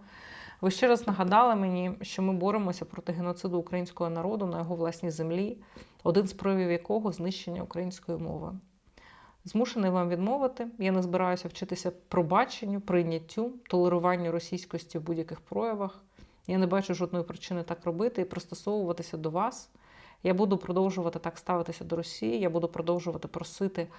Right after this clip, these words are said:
а якщо доведеться, наполягати на тому, щоб в публічному просторі, сфері послуг, державному управлінні,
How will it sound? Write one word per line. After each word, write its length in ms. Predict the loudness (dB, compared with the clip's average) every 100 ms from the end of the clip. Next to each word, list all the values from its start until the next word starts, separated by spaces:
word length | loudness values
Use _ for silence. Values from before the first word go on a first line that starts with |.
| -8 0
а 60 |
якщо 240 | 0 0 0
доведеться, 400 | 2 2 0 -6
наполягати 560 | -10 -4 -2 0 0 0
на 80 | -6
тому, 280 | -6 -6 -6
щоб 160 | -12 -14
в 80 |
публічному 460 | -6 -4 -4 -8 -10
просторі, 520 | -4 -4 -4 -6 -8 -10 -20 -18
сфері 400 | -16 0 2 2
послуг, 440 | 0 -4 -2 -2
державному 540 | -2 0 0 0 -4 -6
управлінні, 640 | -6 -4 -2 0 -2 -4